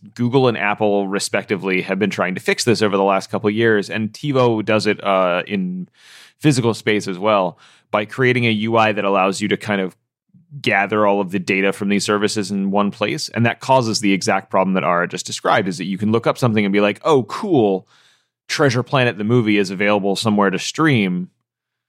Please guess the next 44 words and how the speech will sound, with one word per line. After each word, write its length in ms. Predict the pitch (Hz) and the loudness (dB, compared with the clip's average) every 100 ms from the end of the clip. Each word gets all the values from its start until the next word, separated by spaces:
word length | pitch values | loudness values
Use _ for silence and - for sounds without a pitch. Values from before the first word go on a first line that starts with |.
| _ _ _ - | _ _ _ -4
And 120 | 110 | 0
then 80 | 107 | 2
you 100 | 107 | 2
go 80 | 107 | 2
to 80 | |
look 180 | 107 110 | 2 0
and 80 | 107 | 0
you 80 | 107 | 0
go, 220 | 101 98 | 0 0
"Oh, 140 | 104 | 2
wait, 220 | 104 107 98 | 2 2 0
it's 120 | - | -4
a 60 | |
service 340 | - 110 98 95 | -2 0 0 0
I 80 | 95 | -2
don't 160 | 87 | -2
have." 420 | - 87 55 60 - | -2 -4 -4 -12 -2
And 100 | 117 | 0
it's 80 | - | 0
a 60 | |
service 260 | 104 123 107 | 0 0 0
I 60 | 104 | -4
can't 240 | 113 95 | -4 -4
sign 220 | 110 107 | -2 0
up 120 | 120 | -2
for 400 | - 104 90 87 85 | -2 0 2 0 -2
because 180 | 98 95 | -6 -6
it's 120 | - | -4
a 40 | |
service 300 | - 101 92 95 | -2 0 -2 -4
that 80 | |
requires 460 | 80 95 101 95 104 | -6 -2 0 0 0
a 60 | 131 | 0
cable 260 | 208 170 | 0 0
provider 360 | - 110 98 95 | 0 0 0 0
to 80 | 90 | 0
access 500 | 90 - 87 - 101 | 0 -2 -6 -4 0
or, 160 | 95 | 2
or 160 | 90 101 | 2 2
something 280 | 113 95 98 | 0 -2 -2
like 160 | 90 | -4
that. 180 | 87 - | -6 -8
Like, 140 | 95 101 | -8 -8
it, 140 | 95 | -10